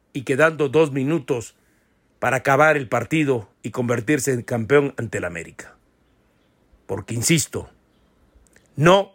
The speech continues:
se ponen nerviosos. Están concentrados. Están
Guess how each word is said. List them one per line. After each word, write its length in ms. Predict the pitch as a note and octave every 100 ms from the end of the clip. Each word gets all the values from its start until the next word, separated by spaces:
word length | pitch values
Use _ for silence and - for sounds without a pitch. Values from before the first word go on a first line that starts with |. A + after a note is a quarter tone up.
| _
se 300 | - - C#3
ponen 540 | - F3+ F3 F3 D3 - _
nerviosos. 1200 | A#2 C#3+ D#3 D3+ E3+ F3+ D3 - G#2 - - - _ _ _ _ _ _ _ _ _ _ _ _ _ _ _ _
Están 420 | - - F#3+ F#3+ - _ _
concentrados. 1800 | - G3 G#3 G3+ D#3+ - F#3+ F3 - G3+ G3 F#3+ E3 - - - - _ _ _ _ _ _ _ _ _ _ _ _ _
Están 680 | D#3 C#3+ - F#3+ G3 F3